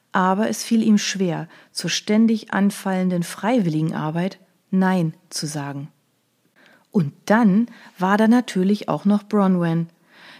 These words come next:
Die junge Lehrerin der Dorfschule teilte seine Liebe zur freien Natur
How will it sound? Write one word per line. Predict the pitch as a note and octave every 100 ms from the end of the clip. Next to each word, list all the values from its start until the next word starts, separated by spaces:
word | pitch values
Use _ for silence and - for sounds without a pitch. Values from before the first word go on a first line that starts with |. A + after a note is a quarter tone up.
| _
Die | F3
junge | F3+ C#4 B3
Lehrerin | G3+ A#3 A#3 A3+ A3
der | F#3
Dorfschule | F3 E3+ F3+ - - D#3 D#3+ D#3+
teilte | E3+ F#3 A3 G#3
seine | F#3 E3+
Liebe | D#3+ F#3 G3
zur | G3 E3+
freien | - - F3+ F#3+
Natur | E3+ E3+ - F#3+ F#3